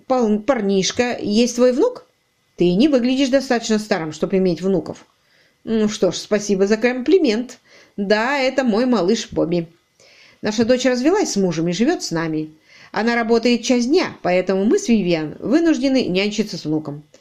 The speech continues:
И скажу откровенно, Квилл, эдакое счастье наверняка ещё не выпадало на долю отошедшего от дел страхового агента. У меня ещё есть внучки, но они живут далеко, в Аризоне.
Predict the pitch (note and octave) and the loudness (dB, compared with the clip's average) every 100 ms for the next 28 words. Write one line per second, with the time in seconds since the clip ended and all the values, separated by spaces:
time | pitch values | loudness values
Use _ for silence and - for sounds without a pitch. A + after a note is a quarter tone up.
0 | _ _ - C#3+ E3 D#3+ D3 - D#3 G#3 | _ _ -12 -8 -6 -4 -4 -4 0 2
1 | D4+ D4 C#4+ C#4 C4+ B3 - A3 A3+ A3 | 2 0 0 0 0 -2 -4 0 0 0
2 | G#3 - F#3+ F#3+ - F3+ G3+ B3+ G#3+ F3+ | 0 -2 -2 -2 -4 -2 0 2 0 -2
3 | E3+ D#3 - E3+ F3 E3+ E3 E3 D#3 D#3+ | -2 -2 -4 -4 -2 -2 -2 -2 -2 -2
4 | D#3+ E3 D#3 D#3 D3+ - A3 A#3+ B3 A#3+ | 0 0 0 -2 -6 -2 -2 -2 -2 -2
5 | F#3 G#3 G#3+ G#3+ - - E3+ F3 D#3+ E3 | 0 -2 -2 -6 -18 -6 -4 -2 -2 0
6 | F3 D#3+ D3+ D3 C3+ D3 _ - - - | 0 0 -4 -6 -10 -16 _ -20 -20 -20
7 | - F3+ G#3+ B3+ C4 C4 C#4 D4+ D4+ A4+ | -2 2 4 4 2 0 2 2 2 2
8 | G4 - D#3 - - A3 C4 C4+ B3+ C4+ | 2 0 -6 -6 -4 -2 0 0 0 2
9 | C4 D4+ D4+ D3 E3+ G#3 E3+ D3 E2+ | 2 2 2 0 0 0 0 -2 -4